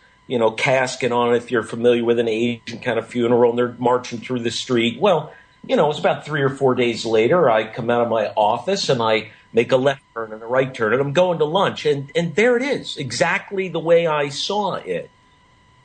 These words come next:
And I could go on and on. I saw the financial system on my company collapse. I called the global,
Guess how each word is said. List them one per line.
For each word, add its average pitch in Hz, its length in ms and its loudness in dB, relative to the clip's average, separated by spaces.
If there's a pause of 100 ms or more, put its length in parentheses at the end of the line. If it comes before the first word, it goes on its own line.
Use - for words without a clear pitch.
(120)
And 156 280 2
I 175 180 -2
could 180 200 -12
go 165 220 0
on 214 200 4
and 202 140 0
on. 151 420 0
I 135 140 2
saw 156 500 0
the 131 220 -2
financial 143 640 0
system 139 540 0
on 123 100 4
my 113 260 2
company 123 500 0
collapse. 104 840 0 (580)
I 127 80 2
called 131 340 2
the 127 60 -6
global, 127 540 0